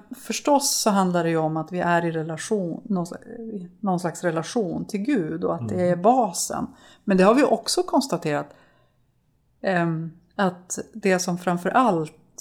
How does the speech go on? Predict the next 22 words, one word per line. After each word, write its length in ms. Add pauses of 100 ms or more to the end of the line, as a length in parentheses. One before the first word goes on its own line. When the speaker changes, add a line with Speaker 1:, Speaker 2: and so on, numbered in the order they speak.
(220)
Speaker 1:
hjälper 400
till 340
i 100
hoppet, 460 (340)
det 380
är 60
att 120
få 160
vara 240
i 100
relation 600
med 100
en 100
annan 220
människa. 380 (460)
Det 100
är 40
det 160
som 300 (480)
stärker 600
hopp. 420 (680)
Speaker 2:
Mm. 140